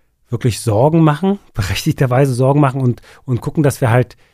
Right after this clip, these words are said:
ähm, Angebote machen, die halt unsere Kolleginnen mit diesen Situationen umgehen lassen, ja, sowohl vor Ort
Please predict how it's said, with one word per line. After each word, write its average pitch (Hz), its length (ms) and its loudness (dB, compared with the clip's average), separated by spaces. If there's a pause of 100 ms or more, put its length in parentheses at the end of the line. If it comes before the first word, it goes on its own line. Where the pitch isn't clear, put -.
(320)
ähm, 120 300 2
Angebote 151 680 0
machen, 151 520 0
die 147 340 0
halt 135 680 -2 (200)
unsere 127 280 -4
Kolleginnen 131 580 2
mit 127 140 2
diesen 131 160 -2
Situationen 123 420 -4
umgehen 123 240 0
lassen, 92 260 -12
ja, 135 200 -2
sowohl 120 360 -2
vor 120 180 -12
Ort 160 460 0